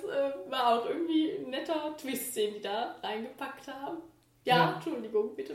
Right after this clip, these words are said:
Speaker 1: weitermachen.
Speaker 2: Äh, also genau, ich hätte dann auch als zweites Thor gesagt, warum auch immer. Also w-, obwohl die ja in der gleichen Storyline auch spielen, aber die, das war ja dann auch sehr monumental, was da, also die Axt, die war ja schon geil.
Speaker 1: Die war, die war wirklich
Speaker 2: <laughs>
Speaker 1: geil.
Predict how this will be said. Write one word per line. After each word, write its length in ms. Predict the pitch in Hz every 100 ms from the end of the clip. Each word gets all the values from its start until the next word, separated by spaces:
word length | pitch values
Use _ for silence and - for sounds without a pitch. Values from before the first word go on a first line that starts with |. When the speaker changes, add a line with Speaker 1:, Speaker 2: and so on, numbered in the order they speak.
| 240
Speaker 1:
weitermachen. 420 | 208 208 226 -
Speaker 2:
Äh, 80 | 143
also 560 | 135 139 139 135 147
genau, 260 | 139 156 120
ich 120 | 120
hätte 160 | 160 156
dann 180 | 131
auch 240 | - 127 135
als 300 | 131 127 -
zweites 400 | 135 156 151 -
Thor 340 | - 165 208
gesagt, 560 | 82 82 85 107 160 -
warum 280 | 117 139 147
auch 160 | 151
immer. 200 | 165 135
Also 300 | 90 107 107
w-, 80 | 117 120
obwohl 280 | 120 147 151
die 60 |
ja 100 | 139
in 100 | 135
der 80 | 135
gleichen 260 | 131 135 143
Storyline 600 | - 160 117 98 95 80
auch 120 | 104
spielen, 480 | - - 117 143 110
aber 220 | 120 123
die, 200 | 120 127
das 220 | 120 -
war 120 | 117
ja 120 | 131
dann 240 | 120 117 131
auch 180 | 127 135
sehr 180 | 135 131
monumental, 760 | 131 127 120 117 123 127 139
was 160 | 127 123
da, 100 | 120
also 420 | 92 - 104 -
die 160 | 107 -
Axt, 380 | - - - 107
die 100 | 101
war 140 | 117
ja 80 | -
schon 280 | - 139 135
geil. 360 | 98 107 147
Speaker 1:
Die 180 | 185 226
war, 120 | 254 -
die 140 | 311
war 160 | 320 -
wirklich 260 | 277 247
Speaker 2:
<laughs> 100 | 254
Speaker 1:
geil. 400 | 233 - 220 285